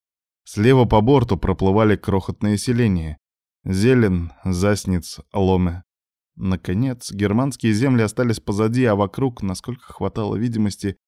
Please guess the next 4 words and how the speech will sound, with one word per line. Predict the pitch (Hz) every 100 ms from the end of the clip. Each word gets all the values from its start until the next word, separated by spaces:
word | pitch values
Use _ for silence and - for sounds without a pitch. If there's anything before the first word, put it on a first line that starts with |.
| _ _ _
раскинулось | 92 95 98 - 131 117 98 -
холодное | - 98 110 131 120 110 104
Балтийское | 98 90 98 92 - 101 90 - 92
море. | 92 92 82